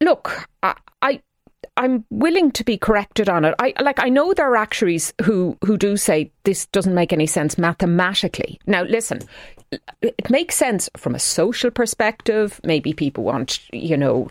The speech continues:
to, to keep engaged longer, to work lo-, I get all that, okay? But the maths alone doesn't make sense. It doesn't make it worthwhile. And remember, this is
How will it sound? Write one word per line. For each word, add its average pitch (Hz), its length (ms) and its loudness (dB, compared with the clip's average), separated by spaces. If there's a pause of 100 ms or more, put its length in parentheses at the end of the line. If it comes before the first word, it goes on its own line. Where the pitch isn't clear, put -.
to, - 180 0
to - 460 -2 (440)
keep 180 220 -2
engaged 196 560 0
longer, 190 560 2
to 175 100 -8
work 175 180 0
lo-, 185 180 0
I 247 180 -4
get 294 180 0
all 220 200 2
that, - 420 -6
okay? - 340 -2 (400)
But - 140 -2
the 285 100 2
maths 285 420 0
alone 233 600 0 (720)
doesn't 220 300 0
make 160 200 0
sense. 135 220 0
It - 120 2
doesn't 302 200 2
make 226 140 0
it 185 40 2
worthwhile. - 480 -2 (880)
And 226 120 0
remember, 262 420 2
this 311 240 -4
is 262 120 -4